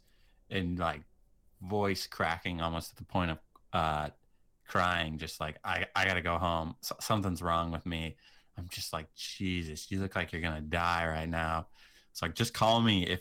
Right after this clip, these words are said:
you're, uh, driving home and you start vomiting, and I can, you know, drive you the rest of the way so you don't have to." That's always been a fear,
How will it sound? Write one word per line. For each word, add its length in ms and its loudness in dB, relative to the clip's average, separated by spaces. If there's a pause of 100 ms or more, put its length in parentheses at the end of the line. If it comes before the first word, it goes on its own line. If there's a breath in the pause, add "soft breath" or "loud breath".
you're, 240 0
uh, 100 0
driving 420 2
home 480 2
and 380 -2
you 220 -4
start 340 -2
vomiting, 600 4
and 200 0
I 200 0
can, 220 -4 (320)
you 60 4
know, 200 2
drive 440 2
you 80 0
the 80 2
rest 220 2
of 60 -6
the 100 2
way 240 0
so 120 -4
you 40 -2
don't 100 -2
have 140 0
to." 120 -8 (480 soft breath)
That's 140 2
always 240 8
been 140 4
a 40 4
fear, 520 0